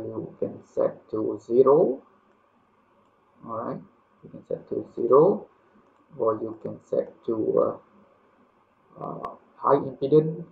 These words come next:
or don't care, right? High impedance or, uh, low or high or whatever, right? So let's, for example, we want to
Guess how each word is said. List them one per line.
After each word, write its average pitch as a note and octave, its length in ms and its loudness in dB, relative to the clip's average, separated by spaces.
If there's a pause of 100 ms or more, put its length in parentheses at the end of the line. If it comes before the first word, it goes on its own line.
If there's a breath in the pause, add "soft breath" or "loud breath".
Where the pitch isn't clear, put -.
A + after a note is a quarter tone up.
(140)
or A2 520 2
don't D#3 320 0
care, D3+ 300 0 (540)
right? A#2+ 240 -8 (100)
High A#2+ 160 -2
impedance C#3 540 -2 (880)
or, - 380 -2 (600)
uh, - 360 -4
low C3 280 2 (120)
or A2 120 -4
high C#3 280 10
or - 260 2
whatever, C#3+ 640 -2 (960)
right? A#2 280 -6 (680)
So C#3+ 460 4 (440)
let's, C#3 280 4
for C#3+ 280 4
example, A#2+ 480 0
we A2+ 220 -6
want A2+ 380 -8
to A2 340 -2